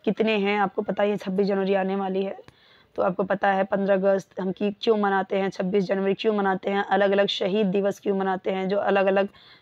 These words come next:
शहीद हुए हैं उनकी पुण्यतिथि हम क्यों मनाते हैं, उनका जयंती हम क्यों मनाते हैं,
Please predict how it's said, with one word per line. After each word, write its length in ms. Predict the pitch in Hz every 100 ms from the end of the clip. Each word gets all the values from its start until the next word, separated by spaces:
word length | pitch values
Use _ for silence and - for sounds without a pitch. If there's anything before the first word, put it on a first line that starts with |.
| -
शहीद 420 | - 226 254 233
हुए 160 | 220
हैं 220 | 214 208 214
उनकी 600 | 220 208 - 220 220 220
पुण्यतिथि 640 | - 214 214 220 196 214
हम 160 | 208 190
क्यों 160 | 214
मनाते 360 | 208 202 196 208
हैं, 80 | 202
उनका 300 | 202 190 202
जयंती 460 | 185 196 185 185
हम 120 | 208 196
क्यों 180 | - 208
मनाते 420 | 196 185 180 196
हैं, 180 | 190